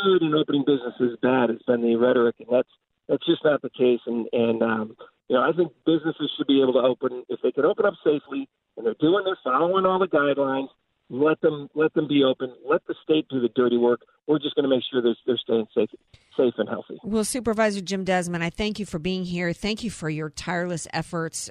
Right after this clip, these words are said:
Speaker 2: uh, to try to help businesses open. And I know you're doing a ton of media right now to try to get the word out, let businesses know you're supporting them. And, and I appreciate you being here so much tonight. Everybody, you need to follow,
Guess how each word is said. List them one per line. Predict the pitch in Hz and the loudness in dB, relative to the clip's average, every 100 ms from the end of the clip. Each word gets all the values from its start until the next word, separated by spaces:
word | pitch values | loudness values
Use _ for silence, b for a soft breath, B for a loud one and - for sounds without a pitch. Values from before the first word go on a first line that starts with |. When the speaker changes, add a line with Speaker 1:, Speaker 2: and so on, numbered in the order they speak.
| - | -8
Speaker 2:
uh, | 160 160 156 | -6 -6 -8
to | - 170 156 | -8 -8 -6
try | - 160 | -6 -4
to | 156 | -4
help | 160 - | -6 -6
businesses | 170 170 156 170 156 | -8 -8 -8 -6 -4
open. | 156 170 160 | -4 -4 -4
And | 156 | -6
I | 156 | -6
know | 160 160 | -6 -4
you're | 156 | -4
doing | 156 156 | -6 -6
a | 147 | -6
ton | - 196 | -8 -8
of | 185 | -8
media | 170 175 180 170 165 | -8 -6 -4 -4 -2
right | 156 147 | -4 -4
now | 156 160 | -4 -4
to | 151 | -6
try | - | -6
to | 170 | -6
get | 160 156 | -6 -6
the | |
word | 143 160 165 | -6 -4 -2
out, | 160 156 | 0 -2
let | 143 165 | -4 -6
businesses | 165 156 160 - 147 | -8 -8 -10 -10 -10
know | 160 | -8
you're | 151 147 | -8 -8
supporting | - 135 175 165 160 | -10 -8 -6 -6 -4
them. | 156 156 156 | -4 -4 -6
And, | 147 B B B B 208 | -10 B B B B -6
and | 180 | -2
I | 160 | 0
appreciate | - 196 - 175 | 0 -2 0 -2
you | 156 | -4
being | 156 170 165 | -2 -2 -2
here | 165 | -2
so | 160 - 170 | -4 -2 -2
much | 160 - | -4 -4
tonight. | 180 165 160 | -4 -2 -2
Everybody, | 190 196 202 | -2 -2 -2
you | 208 | 0
need | 220 190 | -2 -4
to | |
follow, | 170 185 180 | -4 -2 -2